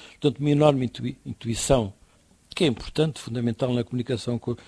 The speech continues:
com, com fiéis e não fiéis. Tornou-se uma figura quase pop.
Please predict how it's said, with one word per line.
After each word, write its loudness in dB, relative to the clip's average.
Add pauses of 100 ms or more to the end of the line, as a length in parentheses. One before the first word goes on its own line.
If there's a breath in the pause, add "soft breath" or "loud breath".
(260 loud breath)
com, -20
com -10
fiéis 2
e -4
não -4
fiéis. 0 (400 loud breath)
Tornou-se -4 (460 soft breath)
uma -4
figura -2
quase -6
pop. 4